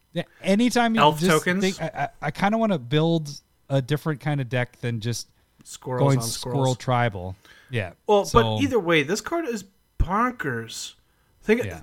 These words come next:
Speaker 2: I, I was looking at this a little bit like a, it's a,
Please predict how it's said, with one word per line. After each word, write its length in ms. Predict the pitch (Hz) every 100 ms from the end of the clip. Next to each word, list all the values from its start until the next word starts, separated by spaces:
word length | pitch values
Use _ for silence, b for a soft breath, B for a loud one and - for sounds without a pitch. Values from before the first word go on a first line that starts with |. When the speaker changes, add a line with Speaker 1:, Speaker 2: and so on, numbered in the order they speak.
| - -
Speaker 2:
I, 220 | 202 240
I 140 | - 202
was 300 | 214 180 160
looking 320 | 170 190 170
at 200 | 156 147
this 260 | 156 151 -
a 80 | 143
little 260 | 139 156
bit 280 | 151 147 143
like 460 | 131 127 131 127 - -
a, 580 | 139 127 127 123 123 - b b b b _ -
it's 280 | 147 147 -
a, 480 | 151 151 139 131 127